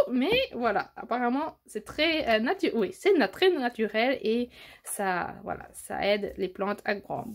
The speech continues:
grandir, à grossir. Donc, je me suis dit, voilà, il y a un peu, euh, de l'ortie dans, euh, mon eau à arroser. Euh, ici, le fond, c'est avec les Albrecht Dürer.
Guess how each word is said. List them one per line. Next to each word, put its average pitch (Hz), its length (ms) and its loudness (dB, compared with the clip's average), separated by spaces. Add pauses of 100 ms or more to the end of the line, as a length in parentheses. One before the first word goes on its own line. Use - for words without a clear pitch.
(100)
grandir, 214 640 0
à 185 220 -2 (100)
grossir. 214 500 -4 (920)
Donc, 214 160 2
je - 60 -2
me 220 40 4
suis - 160 -8
dit, 208 140 2
voilà, 190 260 2 (240)
il 214 80 -4
y 233 60 4
a 233 120 6
un 208 120 -2
peu, 240 320 0 (400)
euh, 175 160 0
de 196 160 2
l'ortie 247 640 2
dans, 214 280 -2 (420)
euh, 185 240 -8
mon 196 280 -6 (220)
eau 208 200 -2
à 185 300 -6
arroser. 170 580 -8 (840)
Euh, 220 500 2
ici, 240 280 -4
le 262 120 4
fond, 262 420 0
c'est 240 460 0
avec 208 440 -2
les 196 300 2
Albrecht 214 440 -2
Dürer. 202 500 -2